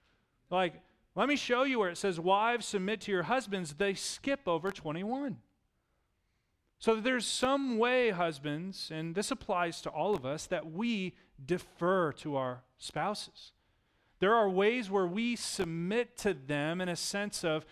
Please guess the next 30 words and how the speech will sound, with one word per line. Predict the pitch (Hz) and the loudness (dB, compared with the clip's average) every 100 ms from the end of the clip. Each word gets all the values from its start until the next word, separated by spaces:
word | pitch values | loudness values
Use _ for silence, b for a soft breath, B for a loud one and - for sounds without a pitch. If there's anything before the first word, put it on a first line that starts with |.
| B - | B 0
revering | 185 147 143 202 240 240 196 139 | 0 0 -2 2 2 2 0 -2
them, | 117 123 135 156 196 - b b - | -2 -2 -2 -2 -4 -10 b b 0
putting | 226 240 208 | 2 2 2
their | 170 220 | 4 4
wants, | 247 196 165 - | 4 4 2 -2
their | 160 190 240 | 0 2 2
desires | 214 165 170 165 160 151 | 0 2 4 4 0 -4
above | - 123 156 165 | -6 0 0 2
our | 165 147 156 | 2 2 2
own. | 147 208 156 113 98 - _ b b b | -2 0 0 -2 -8 -20 _ b b b
We | 196 | -4
submit | 202 226 208 226 | -2 0 0 0
to | 214 | 0
one | 190 175 | -2 0
another. | 175 202 147 - b b - | -2 -2 -4 -6 b b -6
It's | - | 0
not | 214 | 0
just | - 208 | 0 -4
for | - | 0
wives | 165 180 175 | 4 4 4
and | 160 | 0
husbands. | 165 214 180 139 | 0 0 -2 -4
We, | 180 196 B B | -4 -4 B B
we | 180 208 | -2 0
defer | 170 - 208 233 | 0 0 2 4
to | 220 | 4
one | 165 | 0
another | 143 143 151 160 | 0 -2 -2 -2
in | 175 | 0
worship. | 208 226 - 160 | -2 -2 -6 -8